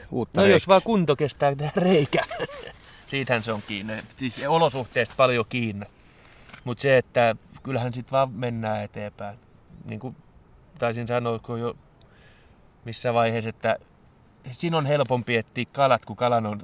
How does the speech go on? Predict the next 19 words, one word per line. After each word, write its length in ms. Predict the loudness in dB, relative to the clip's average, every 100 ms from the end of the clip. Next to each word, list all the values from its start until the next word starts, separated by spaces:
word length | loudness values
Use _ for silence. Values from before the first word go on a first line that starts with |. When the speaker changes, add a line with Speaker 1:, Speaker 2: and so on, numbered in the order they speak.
| -14
Speaker 2:
he-, 80 | -16 -18 _ _ -14
niin 160 | -12 -10
kuin 180 | -12 -14 -6
kala 240 | -2 0
etsii 260 | -2 -8 -14
sinut. 400 | -10 -10 -10 -18 -20 _ -14
Speaker 1:
Mm, 520 | -10 -10 -10 -12 -14 -16 -18 -14
mm. 380 | -14 -12 -14 -16 -20 -20 _ _ _ _ _ -20 -18
Speaker 2:
Se 260 | -6 -2 0
on, 180 | 0 -2
se 100 | 0
on 140 | 0 0
kuitenkin 400 | -2 -2 -4 0
kaksi 260 | 0 0
eri 120 | -4
maailmaa, 600 | -2 2 4 2 0 -4
sit 220 | -6 -10 -14
hupipilkintä 640 | -12 -12 -12 -12 -12 -8
ja 120 | -8